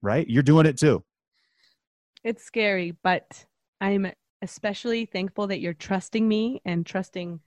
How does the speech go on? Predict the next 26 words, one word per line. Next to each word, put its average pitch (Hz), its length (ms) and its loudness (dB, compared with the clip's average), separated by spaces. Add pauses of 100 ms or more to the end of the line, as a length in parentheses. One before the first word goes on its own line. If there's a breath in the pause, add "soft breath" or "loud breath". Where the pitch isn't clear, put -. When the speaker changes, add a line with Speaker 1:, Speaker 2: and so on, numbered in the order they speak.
(440)
Speaker 2:
that 190 120 -8
you're 208 220 2
supported 202 500 -4
as 196 200 -6
well, 175 240 -4
because 170 480 -6
you 202 120 0
know 214 120 -2
you're 196 180 -4
supported, 185 460 -4
right? 175 260 0 (500)
Speaker 1:
I 95 120 -8
do. 113 380 6 (140)
I 131 160 -4
do. 101 500 2
Speaker 2:
<laughs> - 20 -10 (540 loud breath)
Okay, 240 260 4
good. 214 440 2
And 311 260 2
I 349 160 0 (140)
honestly, 403 400 -4 (640)
we've 311 100 -2
been 480 120 2
talking 381 320 0
about 269 220 6
me 233 300 -2